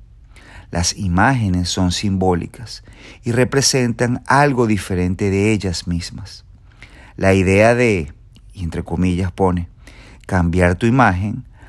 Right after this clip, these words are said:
reconoce el poder de la percepción, pero implica también que no hay nada estable en ti que se pueda conocer. Interesante, ¿no?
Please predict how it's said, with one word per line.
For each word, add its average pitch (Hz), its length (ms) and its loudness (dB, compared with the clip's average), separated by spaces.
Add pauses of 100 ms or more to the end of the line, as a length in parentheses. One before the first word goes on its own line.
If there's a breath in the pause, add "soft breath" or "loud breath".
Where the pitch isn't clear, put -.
(200 loud breath)
reconoce 107 580 2
el 123 140 2
poder 120 540 4
de 117 120 4
la 101 220 2
percepción, 104 1200 0 (720 loud breath)
pero 117 220 4
implica 104 480 0
también 123 680 0 (320 soft breath)
que 120 140 0
no 117 120 4
hay 123 200 6
nada 123 760 2 (180)
estable 131 840 2
en 123 140 2
ti 113 380 -4 (680)
que 104 140 -6
se 98 200 0
pueda 95 460 0
conocer. - 680 -4 (960)
Interesante, 104 800 -2
¿no? 117 220 -4